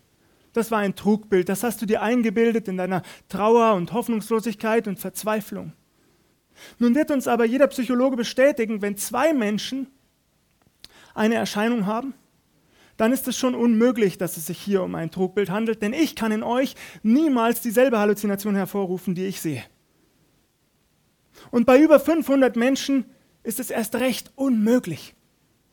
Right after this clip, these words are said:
Fünfhundert Menschen können niemals gleichzeitig ein und dieselbe Halluzination haben.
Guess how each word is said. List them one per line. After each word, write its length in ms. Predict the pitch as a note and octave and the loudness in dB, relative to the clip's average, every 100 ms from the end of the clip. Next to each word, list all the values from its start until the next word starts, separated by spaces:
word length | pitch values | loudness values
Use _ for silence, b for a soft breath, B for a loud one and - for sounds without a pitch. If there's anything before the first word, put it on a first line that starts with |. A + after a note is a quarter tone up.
| _ _ _ _ _ | _ _ _ _ _
Fünfhundert 500 | B3+ C#4 C4+ C4 A3 | -4 -2 0 -2 -2
Menschen 380 | A3 A3+ - | -4 -6 -8
können 280 | G3 F#3 F#3 | -8 -6 -2
niemals 600 | A3+ C4+ G#3+ F#3 F3 - B B B | -2 0 -2 -6 -10 -14 B B B
gleichzeitig 760 | G3+ A3 A3 - F3+ E3 F3+ | -2 -2 -4 -6 -6 -6 -8
ein 200 | G#3 G#3 | -6 -4
und 100 | G3 | -6
dieselbe 320 | F3+ F3 E3 | -6 -6 -6
Halluzination 640 | D3+ D3 C#3+ C3+ B2+ G3 C3 | -6 -8 -10 -14 -12 -14 -14
haben. 240 | - - | -16 -20